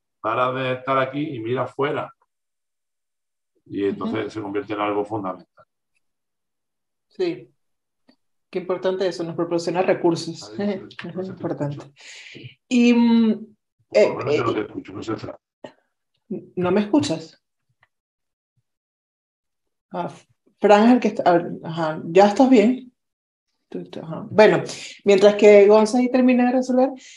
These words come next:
Speaker 2: eh, ya que entendemos la, la importancia, para qué son los límites y el por qué no, eh, eh, pues, colocarle un, un, un velo negativo a la, a la palabra y al concepto, sino todo lo contrario,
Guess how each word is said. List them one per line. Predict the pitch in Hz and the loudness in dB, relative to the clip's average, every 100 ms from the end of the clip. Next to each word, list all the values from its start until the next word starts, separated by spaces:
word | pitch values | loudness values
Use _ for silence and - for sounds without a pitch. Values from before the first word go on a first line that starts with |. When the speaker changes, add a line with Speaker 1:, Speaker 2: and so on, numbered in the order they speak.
| - _ _ - | -20 _ _ -12
Speaker 2:
eh, | 165 190 190 | -10 -8 -2
ya | 185 180 | -2 0
que | 220 | -2
entendemos | 208 196 190 190 208 233 - 190 | 0 0 2 2 2 -2 -6 -2
la, | 185 175 - | 0 0 0
la | 170 170 | 0 0
importancia, | 170 170 170 196 208 208 226 208 - - | -2 -6 -2 -2 0 -2 -4 -4 -4 2
para | 175 170 170 | 4 4 4
qué | 190 190 | 2 2
son | 190 202 | 0 -2
los | 202 202 | -2 -4
límites | 214 208 208 202 196 - | -4 -2 -2 -2 -4 -6
y | 180 170 | 0 2
el | 160 | 2
por | 165 165 143 | 0 -2 -2
qué | 180 175 | -2 0
no, | 190 190 208 - - | 0 0 -2 -12 -8
eh, | 185 170 165 - - | -6 -4 -4 -6 -8
eh, | - 147 - - - - - - _ - _ | -6 -6 -6 -10 -12 -14 -20 -20 _ -20 _
pues, | 139 - - | -10 -10 -12
colocarle | - 151 151 151 156 180 | -6 -4 0 0 2 2
un, | 175 180 | 0 -2
un, | 180 175 170 | -2 -2 -2
un | 180 165 | -2 2
velo | 165 180 | 2 4
negativo | 185 151 147 202 185 180 - | 2 0 0 0 0 0 -2
a | 165 | -6
la, | 156 143 135 | -4 -4 -4
a | - 156 | -4 -2
la | 151 151 | -2 -2
palabra | 151 151 156 175 | -2 0 2 2
y | |
al | 190 190 | 2 0
concepto, | 160 147 175 170 | -4 -2 -2 -2
sino | - 147 143 | -8 -8 -4
todo | 151 175 | -2 0
lo | 196 | -2
contrario, | 208 208 185 196 | -4 0 2 2